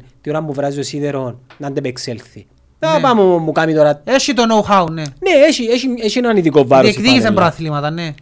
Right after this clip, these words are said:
Speaker 1: Άρα είναι η μεγάλη χρονιά του Κίρτζη, να κλείσει
Speaker 2: Ναι.
Speaker 1: στόματα φέτος.
Speaker 2: Ναι, ναι.
Speaker 1: Και καλόν προπονητή έχει, και πολλά καλό ρόστερ.
Speaker 2: Να αλλάξουν πολλά το Γενάρη, γιατί να φύγει η Ευρώπη μες στη μέση, δεν θα έχει τα παιχνίδια ούτε η Ομονία, ούτε η Ανόρθωση. Αν και η Ανόρθωση είπα ότι εν, εν τη θέλω να διεκδικεί.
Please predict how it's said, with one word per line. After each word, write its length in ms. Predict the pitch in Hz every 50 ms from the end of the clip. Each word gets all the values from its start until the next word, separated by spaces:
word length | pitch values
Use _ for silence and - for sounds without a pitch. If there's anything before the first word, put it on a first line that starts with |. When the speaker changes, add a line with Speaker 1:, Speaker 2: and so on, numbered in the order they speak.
| _ _
Speaker 1:
Άρα 180 | - 170 196 220
είναι 100 | 226 233
η 40 |
μεγάλη 400 | 220 185 160 139 185 202 214 226
χρονιά 580 | - - - 190 160 147 156 175 190 208 214 208
του 140 | - 185 165
Κίρτζη, 400 | - 196 214 202 160 139 131 131
να 120 | 127 131
κλείσει 280 | - 165 190 202 196 190
Speaker 2:
Ναι. 60 | 185
Speaker 1:
στόματα 540 | 151 147 - 220 208 202 170 131 - - -
φέτος. 320 | - 107 - - - - 185 220
Speaker 2:
Ναι, 80 | 277 262 220 208
ναι. 200 | 208 202 190 165 - -
Speaker 1:
Και 160 | - 170 170
καλόν 300 | 170 196 190 196 196 185
προπονητή 460 | 180 170 156 156 151 143 139 127 135 127
έχει, 440 | 135 139 135 175 175 190 202 180 143
και 120 | - - 123
πολλά 460 | 127 - 139 123 127 123 123 127 131
καλό 220 | 143 143 143 143
ρόστερ. 460 | 131 123 127 123 127 - - - 160
Speaker 2:
Να 60 | 180 190
αλλάξουν 400 | 196 196 208 202 - - 254 208
πολλά 240 | 196 185 170 175
το 60 | 185 202
Γενάρη, 380 | 202 208 208 196 185 185 190
γιατί 220 | 190 180 165 175 170
να 120 | 175 165
φύγει 180 | - 180 175 202
η 20 |
Ευρώπη 240 | 180 175 180 175 170
μες 140 | 170 175 165
στη 120 | - 175
μέση, 340 | 165 165 165 165 160 160 165
δεν 100 | 165 165
θα 60 | - -
έχει 80 | 180 185
τα 60 | 175
παιχνίδια 320 | 170 156 - 165 - - 160
ούτε 100 | 165 180
η 40 | 180
Ομονία, 280 | 175 175 175 170 160
ούτε 120 | 165 170 175
η 40 |
Ανόρθωση. 560 | 175 170 165 165 - - - 170 160 165 151 -
Αν 60 | - 175
και 80 | 180
η 40 | 180
Ανόρθωση 340 | 170 165 - - 202 170 175
είπα 140 | 180 175 170
ότι 120 | 170 170
εν, 120 | 175 175 175
εν 140 | 101 143 170
τη 80 | 175 180
θέλω 240 | 180 - - 165
να 80 | 156 143
διεκδικεί. 500 | 123 120 120 - 123 117 113 113 117